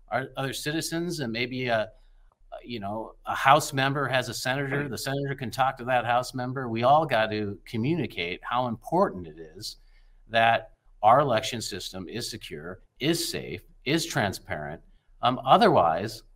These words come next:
we're gonna have outside actors continue to undermine our elections and to think that perhaps that this isn't the democracy that we think it is.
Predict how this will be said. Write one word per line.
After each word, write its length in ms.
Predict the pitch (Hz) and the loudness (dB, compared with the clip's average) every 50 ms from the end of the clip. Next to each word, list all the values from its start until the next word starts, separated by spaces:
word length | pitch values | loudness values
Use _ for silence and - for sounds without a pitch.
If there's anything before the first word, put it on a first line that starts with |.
| _ _ _ _ _ _ _ _ _ - | _ _ _ _ _ _ _ _ _ -6
we're 140 | 123 135 | -4 -2
gonna 160 | 156 175 156 127 | 0 0 0 2
have 180 | 147 139 117 - | 2 2 2 2
outside 480 | 123 127 143 135 - - 156 139 135 - | 2 2 2 2 0 2 2 2 2 2
actors 520 | 117 131 139 151 147 - 131 120 113 117 | 0 0 0 0 -2 -4 -8 -8 -8 -8
continue 760 | - - 135 117 123 123 - - 233 233 175 104 80 78 90 - - _ _ - - | -6 -6 -6 -6 -6 -6 -2 0 2 2 2 0 -2 -6 -10 -12 -16 _ _ -20 -12
to 180 | - 120 120 117 120 | -8 -8 -6 -2 2
undermine 580 | 143 175 185 180 170 151 135 127 127 123 120 | 4 4 4 4 2 2 2 2 2 2 2
our 180 | 117 110 107 104 | 2 0 0 0
elections 520 | 101 98 95 92 - - 104 92 90 - - | 0 -2 -4 -6 -6 -8 -8 -8 -8 -10 -10
and 100 | - 117 117 | -10 -8 -8
to 60 | 117 | -8
think 300 | 120 - - 165 160 160 | -8 -4 -4 -4 -4 -4
that 320 | - 120 - - - - | -4 -6 -6 -8 -12 -16
perhaps 680 | - - 120 - - 151 160 143 117 107 - - - - - - - - - - _ - | -12 -10 -6 0 4 6 8 8 8 6 4 -2 -12 -14 -18 -20 -20 -20 -20 -20 _ -12
that 160 | 127 120 98 | -12 -10 -8
this 200 | 127 127 123 - | -8 -8 -8 -6
isn't 220 | 131 120 135 123 | -6 -6 -6 -4
the 60 | 135 | -4
democracy 580 | 127 113 117 117 120 120 120 - 120 - - 127 | -4 -2 0 2 2 2 2 -2 -8 -8 -8 -6
that 140 | 120 127 107 | -6 -6 -6
we 100 | 120 113 | -6 -6
think 240 | 113 - 131 110 135 | -6 -6 -6 -4 -6
it 80 | 135 | -6
is. 300 | 185 180 - - - - | -8 -8 -10 -12 -16 -20